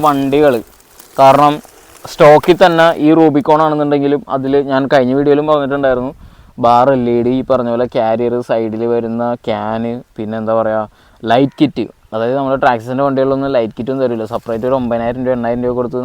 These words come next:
നമ്മൾ ലൈറ്റ് കിറ്റ് മേടിച്ച് നമ്മൾ ഇൻസ്റ്റാൾ ചെയ്യണം. പിന്നെ അതുപോലെ അതിൻ്റെ ഫ്രണ്ടിൽ കാണുന്ന ബമ്പർ എല്ലാം സ്റ്റോക്ക് കണ്ടീഷനിൽ വന്നിരിക്കുന്നതാണ്. പിന്നെ ആ ബാർ എൽ ഇ ഡി തന്നെ അത്യാ-, അത്യാവശ്യം, ആ, കുറേ ലൈറ്റ്, ആ, മോഡ്സ് ഉണ്ട്, പല രീതിയിൽ കത്തുന്ന മോഡ്സ് ഉണ്ട്. പിന്നെ അതുപോലെ ബ്രോങ്കോയിലാണെന്നുണ്ടെങ്കിലും ബ്രേക്ക് ലൈറ്റും റിവേഴ്സ് ലൈറ്റും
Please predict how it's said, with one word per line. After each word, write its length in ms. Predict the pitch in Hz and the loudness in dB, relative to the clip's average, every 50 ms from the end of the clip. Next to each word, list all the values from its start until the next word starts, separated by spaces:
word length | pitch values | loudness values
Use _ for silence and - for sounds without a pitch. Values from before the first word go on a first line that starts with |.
| 123 117 | -6 -8
നമ്മൾ 160 | 120 120 120 123 120 | -8 -6 -4 -4 -4
ലൈറ്റ് 180 | 113 107 107 - | -4 -4 -6 -10
കിറ്റ് 140 | 113 - 123 131 | -12 -10 -8 -8
മേടിച്ച് 280 | 127 117 110 107 107 117 123 | -8 -8 -8 -10 -10 -10 -10
നമ്മൾ 120 | 120 123 120 | -8 -8 -8
ഇൻസ്റ്റാൾ 280 | 113 101 - - 104 101 110 | -10 -10 -10 -10 -10 -8 -8
ചെയ്യണം. 180 | 104 92 95 - _ _ _ _ _ | -10 -10 -12 -18 _ _ _ _ _
പിന്നെ 140 | - 127 131 131 | -8 -6 -2 0
അതുപോലെ 220 | 131 135 135 143 147 135 - | 0 2 2 2 2 0 0
അതിൻ്റെ 180 | 135 135 135 - | -4 -6 -4 -2
ഫ്രണ്ടിൽ 220 | 156 135 127 127 127 | -2 -2 0 -2 -2
കാണുന്ന 200 | 135 135 135 135 135 131 | -2 -2 -2 0 0 0
ബമ്പർ 300 | 127 123 117 120 127 135 | 0 2 2 2 2 2
എല്ലാം 180 | 135 127 127 131 131 | 2 0 0 -2 -2
സ്റ്റോക്ക് 240 | - 135 117 113 - | 0 0 0 0 0
കണ്ടീഷനിൽ 340 | 120 117 117 117 117 117 120 120 | -4 -4 -6 -6 -6 -6 -6 -4
വന്നിരിക്കുന്നതാണ്. 480 | 113 110 107 104 104 101 104 95 90 - _ _ _ _ _ _ _ _ _ - _ - | -4 -4 -6 -8 -8 -10 -12 -14 -16 -18 _ _ _ _ _ _ _ _ _ -18 _ -8
പിന്നെ 200 | 117 113 113 113 110 113 | -6 -6 -4 -4 -4 -2
ആ 20 | 127 127 | -2 0
ബാർ 280 | 139 135 131 127 131 135 139 | 2 2 2 2 2 0 2
എൽ 80 | 143 143 | 2 2
ഇ 20 | 139 | 0
ഡി 60 | 147 147 143 | 0 0 -2
തന്നെ 140 | 151 143 147 143 | 0 0 0 0
അത്യാ-, 260 | 131 135 131 131 127 - 135 | 0 0 0 0 -2 -6 -8
അത്യാവശ്യം, 400 | 131 - 131 131 123 139 143 135 - 131 | -2 0 0 0 0 -2 -6 -8 -4 -2
ആ, 40 | 127 123 113 | -2 -2 0
കുറേ 160 | 123 123 127 135 135 | 0 0 0 2 2
ലൈറ്റ്, 280 | 131 123 123 113 - - - _ - 127 | 2 0 0 -2 -6 -12 -18 _ -4 -2
ആ, 40 | 117 113 113 110 113 117 | -2 0 0 -2 -2 -2
മോഡ്സ് 340 | 120 123 127 127 127 - 147 | 0 0 0 0 0 -4 -4
ഉണ്ട്, 120 | 127 113 117 120 - | -4 -2 -4 -2 0
പല 100 | 127 127 127 127 | 0 0 0 0
രീതിയിൽ 240 | 127 127 123 123 127 131 | 0 -2 -2 -2 0 0
കത്തുന്ന 280 | 139 127 104 120 123 123 127 123 | -2 -2 -2 -4 -6 -4 -2 -2
മോഡ്സ് 240 | 117 110 104 - - 107 | -2 -2 -2 -6 -8 -10
ഉണ്ട്. 120 | 104 107 107 - _ - - - - _ _ | -10 -12 -14 -16 _ -20 -20 -20 -20 _ _
പിന്നെ 120 | - 143 147 | -2 2 4
അതുപോലെ 180 | 151 156 165 165 160 | 4 4 4 4 6
ബ്രോങ്കോയിലാണെന്നുണ്ടെങ്കിലും 1000 | 160 156 156 156 156 170 180 185 180 175 170 165 165 160 160 160 160 156 170 185 202 185 147 | 6 6 6 6 6 6 6 6 4 4 2 0 0 -2 -2 0 0 2 0 0 -2 -2 2
ബ്രേക്ക് 260 | 143 135 131 - 147 143 | 2 2 2 2 2 0
ലൈറ്റും 380 | 143 147 135 - 170 170 165 151 131 120 120 | 0 0 0 0 -2 0 0 0 0 0 0
റിവേഴ്സ് 280 | 123 127 131 131 - 143 147 | 2 2 0 0 0 0 0
ലൈറ്റും 260 | 143 139 147 156 | 0 2 0 -2